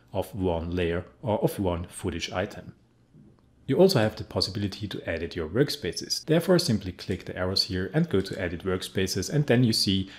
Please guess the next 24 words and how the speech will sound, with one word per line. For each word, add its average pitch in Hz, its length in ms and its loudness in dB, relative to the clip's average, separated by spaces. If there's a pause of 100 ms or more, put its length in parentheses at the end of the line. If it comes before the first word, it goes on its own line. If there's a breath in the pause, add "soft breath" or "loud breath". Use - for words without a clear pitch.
you 143 100 2
can 98 380 0
rearrange 104 540 4
this. - 180 -8
First 175 260 0
of 131 140 -2
all, 104 200 2
we 98 180 -8
have 82 340 -6
the 87 80 -8
bar 107 320 4
here. 151 340 -2 (320 loud breath)
These 90 240 -4
are 82 220 -4
these 90 220 -6
workspaces 90 640 -6
that 82 180 -8
are 78 140 -6
visible 87 460 -6
right 80 260 -4
here 82 180 -6
in 76 60 -8
the 76 80 -10
bar. 90 400 2